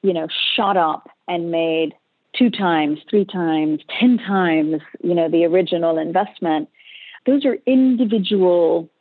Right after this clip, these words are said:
success stories in a sea of thousands, and I mean thousands, tens of thousands of different investment opportunities. And being at the right time, at the right place,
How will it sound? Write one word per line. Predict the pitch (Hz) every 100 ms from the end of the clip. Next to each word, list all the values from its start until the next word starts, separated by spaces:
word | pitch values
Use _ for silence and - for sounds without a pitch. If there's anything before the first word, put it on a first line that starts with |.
| -
success | 175 - 185 -
stories | - 180 165 165 160 165 _ _ _ _ -
in | 214
a | 202 185 -
sea | 226 214 202 -
of | 185 - - - -
thousands, | 208 247 233 202 202 165 151 151 _ -
and | 180 185
I | 196
mean | 196 202 196 - _ -
thousands, | 240 254 233 185 170 160 -
tens | - 269 220
of | 180
thousands | 185 165 165 170 165 -
of | 165 170
different | 196 190 185
investment | 175 170 160 - 165
opportunities. | 160 165 156 165 151 143 - - - - - - - - _ -
And | 196 190 185 185 185 - _ _ - 180
being | 226 220 208 196 190 185 185 _ _ _ -
at | 185 -
the | 185 175
right | 220 240 233 -
time, | 220 208 208 202
at | - 185
the |
right | 180 175 165 -
place, | 311 359 226 180 180